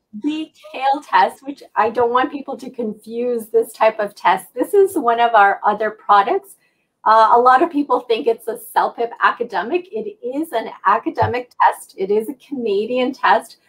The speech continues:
but the name of this test is called kale. So it's Canadian Academic English Language Proficiency Test. So this one in particular, uh, is used for post-secondary.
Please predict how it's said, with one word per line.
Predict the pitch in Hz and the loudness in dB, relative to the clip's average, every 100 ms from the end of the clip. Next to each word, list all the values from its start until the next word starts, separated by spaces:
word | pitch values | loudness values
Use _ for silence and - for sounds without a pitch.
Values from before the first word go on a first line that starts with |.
| _ _ _ | _ _ _
but | 214 196 202 202 | 4 6 6 4
the | 226 | 0
name | 214 220 220 254 359 | 0 -2 0 2 2
of | 359 | -2
this | 330 320 - | -2 -4 0
test | 233 233 - | 2 2 0
is | 220 220 | -10 -10
called | - 196 190 196 _ _ - | -4 0 0 -2 _ _ -4
kale. | 233 - - - | -2 -2 -6 -12
So | 185 | -8
it's | 180 180 - - | -8 -10 -20 -16
Canadian | 220 202 233 247 240 226 - | -8 0 0 2 0 0 0
Academic | 202 - 226 208 208 202 _ | 0 0 0 0 0 -4 _
English | - 233 226 220 254 - - | -6 -2 0 0 -2 -6 -10
Language | 180 180 214 208 208 208 202 - _ _ _ - | -6 -4 -4 -4 -2 -4 -6 -16 _ _ _ -12
Proficiency | - 220 208 190 175 | -4 -4 -4 -8 -6
Test. | 165 - - _ _ _ _ _ _ | -4 -6 -8 _ _ _ _ _ _
So | - 247 | 4 6
this | 220 254 392 - | 6 2 2 4
one | 403 | 4
in | 349 233 254 | 6 4 4
particular, | 285 277 - 233 240 240 262 370 - _ _ 196 | 0 -4 0 0 2 0 2 0 -4 _ _ 4
uh, | 202 190 | 6 8
is | 233 220 | 6 6
used | 208 233 240 240 - - | 2 0 0 0 -6 -4
for | 226 214 214 214 | 0 2 0 -2
post-secondary. | - 226 247 - - - 190 226 226 233 240 269 381 | 0 0 0 -6 -12 -4 -2 -2 -2 0 0 0 -4